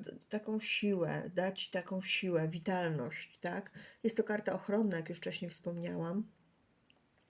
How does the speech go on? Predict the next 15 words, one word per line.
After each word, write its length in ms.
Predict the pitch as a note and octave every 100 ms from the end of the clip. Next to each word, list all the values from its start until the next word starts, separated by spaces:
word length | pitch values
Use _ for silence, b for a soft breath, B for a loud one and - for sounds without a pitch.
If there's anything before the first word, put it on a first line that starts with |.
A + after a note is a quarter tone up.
| _ - B B B B B B -
z 120 | -
takim 340 | F#3+ - F#3
zaufaniem 840 | F3+ F3 F3 - G#3+ G#3+ G#3 G#3 G3
do 160 | F#3+
losu, 460 | F3+ E3 D#3+ - D3 -
ale 300 | E3+ E3+ A3
też 440 | A3 F#3+ G3+ -
takie 760 | - F#3+ F#3+ - G3 F#3+ F#3+ F#3+ B B -
wyzdrowienie. 1040 | E3+ G3 F3 F3+ F3 F3+ F3 D#3+ - F3 - -
Ale 200 | F3 F3+
wyzdrowienie 580 | F#3 F#3+ F#3+ G3 G3+ G3
po 220 | - F3
czym? 340 | - E3+ - - - G3+
Zaraz 320 | F#3 F#3 F#3
zobaczymy. 580 | F3+ F#3 - F#3 F3+